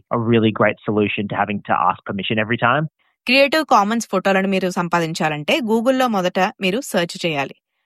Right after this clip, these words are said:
Speaker 2: Google-లో మీకు కావాల్సిన కాకి అనే ఒక ఇమేజ్‌ని సెర్చ్ చేసి, ఆ పక్కనున్న ఇమేజెస్ అనే బటన్ కొట్టి, దాని తర్వాత టూల్స్ ఆప్షన్ క్లిక్ చేస్తే, మీకు యూసేజ్ రైట్స్‌లో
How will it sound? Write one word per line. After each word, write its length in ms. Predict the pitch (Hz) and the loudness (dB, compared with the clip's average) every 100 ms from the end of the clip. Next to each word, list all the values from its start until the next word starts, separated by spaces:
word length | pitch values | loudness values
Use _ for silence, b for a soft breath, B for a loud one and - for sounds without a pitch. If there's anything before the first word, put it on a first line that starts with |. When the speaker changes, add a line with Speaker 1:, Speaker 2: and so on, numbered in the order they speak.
| _ | _
Speaker 2:
Google-లో 440 | 202 233 240 247 233 | -2 0 2 2 0
మీకు 200 | 220 214 | 0 -2
కావాల్సిన 420 | 202 180 185 190 196 | 2 2 2 -2 -2
కాకి 360 | 208 190 - 202 185 - | 2 2 2 -6 -6 -4
అనే 140 | 190 | -2
ఒక 160 | 175 - | -2 -4
ఇమేజ్‌ని 440 | 165 180 185 185 | -4 -4 -4 -6
సెర్చ్ 280 | - 156 160 | -6 -6 -6
చేసి, 280 | 165 160 262 403 _ _ - | -6 -6 -6 -8 _ _ 0
ఆ 80 | 190 | 2
పక్కనున్న 480 | 214 208 262 269 262 - | 2 0 -2 0 -2 -2
ఇమేజెస్ 480 | 190 196 208 214 202 - | -2 0 0 -2 -4 -6
అనే 160 | 185 175 | -4 -4
బటన్ 300 | 165 175 175 | -6 -8 -8
కొట్టి, 300 | 165 - 403 _ _ _ | -6 -4 -6 _ _ _
దాని 260 | 196 214 214 | 2 2 2
తర్వాత 320 | 202 226 247 208 | 0 0 -2 -2
టూల్స్ 320 | 240 277 - - | 0 0 0 2
ఆప్షన్ 380 | 180 - 196 190 | 2 2 -6 -4
క్లిక్ 220 | 175 - | -6 -6
చేస్తే, 340 | 170 151 - 160 202 _ _ _ | -8 -6 -4 -4 -6 _ _ _
మీకు 220 | 208 214 214 | -2 2 2
యూసేజ్ 460 | 196 233 277 269 240 | 0 0 2 2 2
రైట్స్‌లో 440 | 190 175 - 208 | 0 0 -4 -4